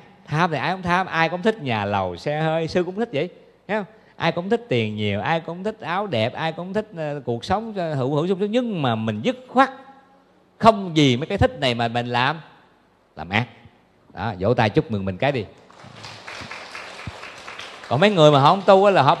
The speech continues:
bất chấp thủ đoạn, ha. Gọi là thương trường như chiến trường, gọi là bất kể miễn sao họ đạt được mục đích thôi. À,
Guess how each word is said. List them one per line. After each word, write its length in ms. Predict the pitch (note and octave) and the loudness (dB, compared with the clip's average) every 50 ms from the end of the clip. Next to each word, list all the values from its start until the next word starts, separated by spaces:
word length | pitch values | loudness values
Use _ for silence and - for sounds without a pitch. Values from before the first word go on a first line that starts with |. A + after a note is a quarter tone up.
| F3+ | 2
bất 100 | C4 C4+ - - - | 2 2 2 -4 -2
chấp 140 | - C4+ C4+ - - - | 0 0 0 0 -2 0
thủ 180 | C#3+ D#3+ A3 | 2 4 6
đoạn, 260 | G#3 D3 C3 D3+ E3+ - - - - - _ - _ _ _ _ _ _ | 6 6 6 4 2 -2 -10 -18 -20 -20 _ -20 _ _ _ _ _ _
ha. 240 | - F3 G#3 F#3 D3+ - - - - - - _ _ _ _ _ _ | -4 -2 -2 -2 -2 -6 -10 -20 -20 -20 -20 _ _ _ _ _ _
Gọi 120 | - C3+ | -6 -2
là 100 | D3 C#3+ | 0 0
thương 340 | B2 - D3+ G3 G#3 G#3+ G3+ - | 0 4 6 6 6 6 4 4
trường 300 | - D3+ D#3 D3 B2+ A2+ | 6 8 8 8 6 2
như 140 | C3 F3+ G3 | -2 -2 -2
chiến 300 | D#3 E3 B3 C#4+ C4+ A#3 | -2 -2 -2 -2 -2 0
trường, 500 | F#3+ F3+ E3+ D#3+ C#3 A#2 F#2+ F#2+ - - - | 4 4 4 4 4 0 -4 -10 -18 -20 -20
gọi 180 | - - G#2+ A2 | -20 -20 -18 -16
là 180 | G2+ F#2+ F2 - | -16 -16 -16 -10
bất 140 | - - - - _ _ _ _ _ _ _ _ _ _ | -10 -10 -10 -10 _ _ _ _ _ _ _ _ _ _
kể 340 | - A2+ A#2+ D3 G3+ A3+ G3+ C#3 | 0 4 4 4 4 2 0 -4
miễn 160 | D3 F#3 D3 | -6 -6 -4
sao 180 | A#2+ C#3 C#3 B2+ | -4 -4 -4 -2
họ 100 | B2+ C3+ | -2 0
đạt 220 | B2+ B2 C#3+ A#2+ | 0 0 0 0
được 80 | C3+ A#2+ | -4 -8
mục 120 | A2+ A#2+ | -2 -2
đích 100 | F3 F3 | -4 -2
thôi. 180 | - B2+ A2+ F#2+ - - - _ _ _ _ _ _ _ _ _ _ _ _ _ | 0 -2 -2 -2 -4 -14 -20 _ _ _ _ _ _ _ _ _ _ _ _ _
À, 300 | F2+ G2 G#2+ G#2+ G#2+ | -8 -4 -4 -4 -4